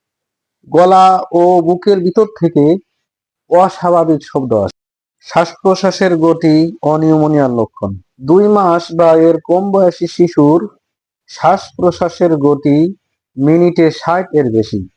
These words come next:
দুই মাস থেকে এক বছর বয়সী শিশুর শ্বাস প্রশ্বাসের গতি পঞ্চাশের বেশি। এক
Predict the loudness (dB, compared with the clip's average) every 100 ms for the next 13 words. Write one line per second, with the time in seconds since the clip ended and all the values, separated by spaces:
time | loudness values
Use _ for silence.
0 | _ _ 0 2 2 0 -2 -4 -4 0
1 | 2 2 0 0 -2 0 -2 -2 -2 -2
2 | 0 2 0 0 -2 -2 -4 0 2 2
3 | 2 -2 -16 _ _ _ _ -16 -4 -2
4 | -2 -6 -4 -2 -2 -2 -2 0 0 0
5 | 0 2 -2 -10 _ _ _ _ -4 -2
6 | -2 -2 -2 -2 -2 0 -2 -4 -10 -4
7 | 0 0